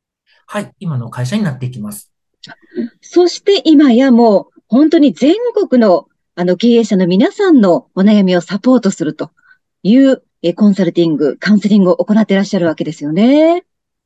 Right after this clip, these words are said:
Speaker 1: その通りです。
Speaker 2: ああ、なんかこう、宮下さんの人となり、この経歴をお伺いすると、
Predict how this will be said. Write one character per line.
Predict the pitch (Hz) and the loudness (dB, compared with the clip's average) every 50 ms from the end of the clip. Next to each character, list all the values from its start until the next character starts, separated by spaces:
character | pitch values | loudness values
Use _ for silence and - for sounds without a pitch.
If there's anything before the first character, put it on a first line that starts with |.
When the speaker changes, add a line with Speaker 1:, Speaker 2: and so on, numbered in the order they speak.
| _ _ _ | _ _ _
Speaker 1:
そ | - - 127 | -16 -6 -4
の | 127 127 | -2 -2
通 | 127 127 131 131 | -2 -2 -2 0
り | 127 | 0
で | 127 127 123 123 | 0 0 0 -2
す。 | 127 - - _ _ _ _ _ _ _ _ _ _ | -4 -10 -18 _ _ _ _ _ _ _ _ _ _
Speaker 2:
あ | - 185 196 202 208 214 208 208 208 214 208 214 214 214 208 208 208 208 202 220 185 | -4 -2 0 0 0 0 0 -2 -4 -4 -6 -6 -6 -6 -6 -4 -2 -2 -2 -2 -4
あ、 | - - - - - 240 - | -8 -14 -16 -18 -16 -8 -4
な | 190 233 254 | 0 0 2
ん | 262 240 | 2 0
か | 233 240 240 | 0 -2 -2
こ | - 214 220 214 | -2 -2 0 0
う、 | 190 | 0
宮 | 196 214 226 254 330 | 0 0 0 0 -2
下 | 302 - - 302 | -2 -2 -4 -2
さ | 277 - 262 247 | 0 0 2 2
ん | 220 190 | 2 2
の | 180 180 190 233 240 - _ _ _ | 2 2 2 0 -2 -6 _ _ _
人 | - - - 302 285 | -16 -6 -4 -2 0
と | - 294 | 2 2
な | 277 277 277 | 2 2 2
り、 | 262 262 | 0 0
こ | - 247 | 0 0
の | 240 247 | 0 0
経 | 233 - 269 277 285 | 0 0 0 0 2
歴 | 294 269 - 277 | 0 0 0 0
を | 262 - | 0 2
お | 226 247 | 0 0
伺 | 247 - 277 254 269 269 | 0 0 -2 0 0 0
い | 269 262 | -2 -2
す | - - - | -6 -8 -4
る | 240 262 247 | -4 -4 -2
と、 | - 269 269 294 320 | 0 0 0 0 -2